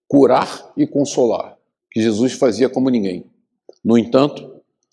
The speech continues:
a possibilidade de permanecer não lhe seduz o espírito. Não tinha nenhum apego à vida física.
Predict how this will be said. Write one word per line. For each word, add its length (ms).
a 120
possibilidade 840
de 120
permanecer 1040
não 420
lhe 160
seduz 680
o 60
espírito. 720
Não 140
tinha 200
nenhum 380
apego 720
à 60
vida 300
física. 680